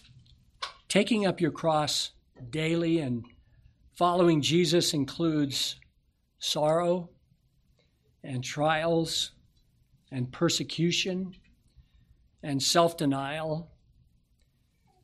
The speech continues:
It includes this constant mortification of the flesh, but it also produces this confident hope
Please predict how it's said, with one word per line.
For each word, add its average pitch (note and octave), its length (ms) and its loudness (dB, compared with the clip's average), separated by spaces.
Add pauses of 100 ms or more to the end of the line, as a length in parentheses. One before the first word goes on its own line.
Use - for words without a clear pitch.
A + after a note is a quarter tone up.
(640)
It F3+ 80 -2
includes F#3+ 460 0
this E3+ 220 4
constant G3 720 0
mortification E3+ 760 2
of C#3+ 100 -2
the C3 80 -2
flesh, D3+ 680 -2 (2250)
but F3 140 0
it D#3+ 100 0
also B3 440 4
produces D3 1000 -2 (600)
this D3+ 320 -2 (120)
confident F#3+ 640 -2
hope B2+ 560 -2